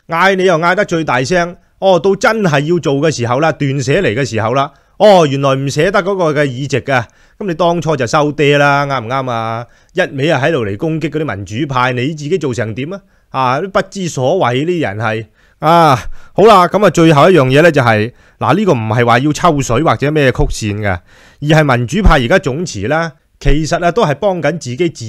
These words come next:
蝕嘅啫喎。點解呢？政務司司長張建宗啊，就話去信立法會主席，要求安排立法會秘書處就宣布啊，啊，楊岳橋、郭榮鏗、郭家麒同埋梁繼昌嘅立法會議席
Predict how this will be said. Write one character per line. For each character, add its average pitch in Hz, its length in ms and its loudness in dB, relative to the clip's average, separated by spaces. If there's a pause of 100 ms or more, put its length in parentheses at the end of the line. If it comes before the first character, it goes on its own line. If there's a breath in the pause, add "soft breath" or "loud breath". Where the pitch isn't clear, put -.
(120)
蝕 117 220 -8
嘅 127 100 -4
啫 120 100 -4
喎。 107 280 -4 (240)
點 185 200 -2
解 156 200 4
呢？ 190 180 4 (580 soft breath)
政 175 160 0
務 143 160 0
司 202 220 -4
司 185 240 -4
長 143 240 -2
張 165 300 0
建 165 240 -4
宗 135 180 0
啊， 120 80 2
就 110 140 0
話 107 100 4
去 123 240 0
信 123 180 -2
立 107 100 -2
法 127 180 0
會 123 180 -4
主 110 140 -4
席， 120 440 0 (460 soft breath)
要 202 340 0
求 117 360 -2
安 160 180 4
排 101 240 4
立 123 100 2
法 151 160 0
會 147 160 0
秘 143 240 0
書 160 240 -4
處 120 200 -2
就 131 120 0
宣 147 320 -4
布 120 180 0
啊， 107 200 2 (440 soft breath)
啊， 143 180 0
楊 123 300 2
岳 139 220 2
橋、 110 280 -4
郭 160 280 0
榮 113 200 -6
鏗、 185 300 0
郭 147 280 2
家 170 220 4
麒 107 200 -4
同 107 120 -4
埋 104 120 2
梁 101 240 0
繼 143 200 2
昌 156 260 0
嘅 139 100 2
立 120 120 0
法 139 160 0
會 127 120 -2
議 131 240 -6
席 127 60 0